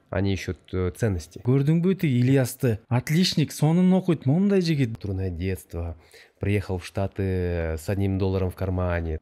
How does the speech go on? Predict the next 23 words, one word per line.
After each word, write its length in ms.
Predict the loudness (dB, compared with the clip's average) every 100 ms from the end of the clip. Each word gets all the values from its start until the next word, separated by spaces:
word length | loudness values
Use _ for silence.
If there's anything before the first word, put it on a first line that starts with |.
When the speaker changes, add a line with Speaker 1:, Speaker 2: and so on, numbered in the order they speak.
| _
Speaker 2:
Как, 340 | -4 -4 -4 -2
э, 300 | 0 0 -2
получилось 480 | -2 -2 -2 -4 -4
тебе 180 | -6 -6
попасть 380 | -6 -4 -4 -4
на 80 |
практику 460 | -4 -4 -6 -10 -10
в 20 |
Schneider 320 | -6 -4 -2
Electric? 460 | -2 -2 -2 -4 -6 _ -4
Speaker 1:
Действуй, 400 | 0 0 -2 -4
как 220 | -4 -2
будто 200 | -2 -4
ты 160 | -4 -2
владелец 460 | -2 0 -2 -4
компании. 480 | -8 -6 -6 -8 -10 -12
Speaker 2:
А 180 | -8
сколько 540 | -8 -6 -2 0 0 0
зарабатывают 560 | -2 -2 -2 -2 -4
сотрудники 560 | -4 -4 -2 -2 -2 -4
примерно 480 | -4 -2 -2 -4 -4
твоего 360 | -2 0 0
уровня? 380 | 0 -2 -2 -4